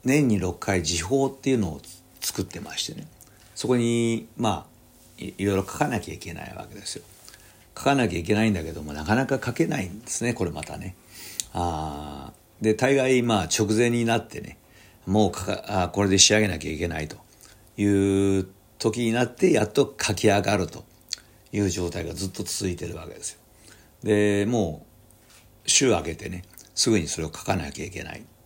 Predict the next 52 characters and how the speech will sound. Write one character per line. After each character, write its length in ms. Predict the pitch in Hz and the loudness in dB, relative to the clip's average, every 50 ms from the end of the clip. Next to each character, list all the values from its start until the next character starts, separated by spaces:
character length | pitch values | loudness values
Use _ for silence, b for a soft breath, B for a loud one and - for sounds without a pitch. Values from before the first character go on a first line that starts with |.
| _ _ - | _ _ -8
ね。 240 | - 87 80 76 - - B B B B B B B B B B | -8 -8 -8 -10 -14 -20 B B B B B B B B B B
で、 60 | - | -6
そ 100 | 101 127 | -4 -2
の 60 | 135 | 0
時 200 | 135 135 110 98 | 2 2 2 2
に、 180 | 85 82 78 - - - - | 0 -2 -6 -10 -14 -14 -10
さ 180 | - - - | -6 -6 -4
っ 40 | 90 | -6
き 120 | - 80 78 | -6 -8 -10
言 0 | |
っ 40 | |
た、 200 | - 76 76 - | -10 -10 -10 -8
そ 140 | - - 85 | -8 -10 -10
の 60 | 82 | -10
コ 180 | 80 - - 104 | -8 -4 -2 0
ラ 120 | 95 87 | 0 -2
ム 120 | 85 78 71 | -4 -8 -10
を 60 | - - | -10 -12
書 100 | 78 76 | -12 -10
く 100 | - - | -8 -6
人 140 | - - - | -6 -6 -8
っ 40 | |
て 60 | - - | -8 -10
毎 260 | - 90 120 147 135 | -6 -2 0 2 2
日 180 | 113 95 - | 4 2 2
こ 100 | - - | 0 -2
れ 80 | 78 80 - | -10 -8 -8
書 120 | - 87 82 | -8 -6 -6
い 60 | 82 | -6
て 140 | - - - | -8 -10 -10
ん 80 | 165 | -10
だ 100 | - - | -10 -12
よ 80 | - - | -12 -14
な、 120 | - 98 - | -8 -2 0
す 160 | - - - | 0 0 0
ご 160 | 117 123 123 | 0 -2 -2
い 80 | 104 - | -2 -4
な 140 | 82 82 78 | -8 -10 -12
っ 60 | - | -12
て 80 | - - | -14 -14
話 240 | 76 76 - - | -10 -8 -6 -6
に 60 | - - | -8 -8
な 80 | - | -14
っ 40 | - | -16
て 120 | - - | -18 -20
ね。 60 | - - - - - B B B B B B B B B B B B B B B - | -20 -20 -20 -20 -20 B B B B B B B B B B B B B B B 0
う 300 | 104 110 110 104 95 90 | 2 2 2 2 2 0
ん、 60 | 87 | 0
一 100 | 80 80 | -2 -4
体 200 | - - 123 107 | -4 -2 0 2
何 340 | 98 101 127 160 185 185 156 | 4 4 4 4 4 4 2
を 260 | 110 92 90 - - | 2 0 -2 -4 -10